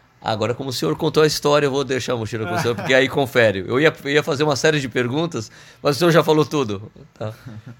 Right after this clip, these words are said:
Então eu só vou ligar pro seu Mesquita. Seu Mesquita, tá aqui o seu dinheiro. <laughs> E,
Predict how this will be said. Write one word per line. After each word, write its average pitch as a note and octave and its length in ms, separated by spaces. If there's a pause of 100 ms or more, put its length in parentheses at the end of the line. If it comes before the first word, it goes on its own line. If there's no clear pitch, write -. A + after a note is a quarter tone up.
(380)
Então A#2+ 340
eu D#3 40
só D#3 120
vou D#3 140
ligar D#3+ 240
pro - 100
seu D3+ 120
Mesquita. C#3 400
Seu D#3 140
Mesquita, D3+ 280
tá D#3 60
aqui C#3+ 120
o C3+ 60
seu C#3+ 120
dinheiro. B2 380 (180)
<laughs> C#3+ 880 (1600)
E, A2+ 920